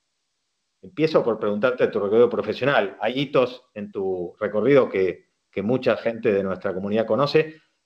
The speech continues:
eh, pero no toda, así que pedirte eso, ¿no? Que nos hagas un, un mini relato de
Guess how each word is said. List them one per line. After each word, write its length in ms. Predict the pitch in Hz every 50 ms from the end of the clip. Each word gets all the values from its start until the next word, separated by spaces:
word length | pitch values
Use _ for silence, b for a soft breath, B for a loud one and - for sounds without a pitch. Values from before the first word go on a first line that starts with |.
| _ _
eh, 180 | - 98 92
pero 160 | - - 92 98
no 100 | 110 110
toda, 380 | 135 143 147 151 151 135 110
así 180 | 98 - - 101
que 360 | - 107 101 104 104 - _ _ _ _
pedirte 380 | 107 107 123 120 120 127 117
eso, 220 | 110 110 - - -
¿no? 100 | 131 139
Que 100 | 139 120
nos 180 | 107 104 107
hagas 260 | 127 117 120 110 - 123
un, 400 | 113 107 104 98 - - _ _ _
un 120 | _ 104 110
mini 240 | 127 131 127 127
relato 440 | 117 110 110 117 127 127 - 120 104 101
de 340 | 95 95 90 82 - -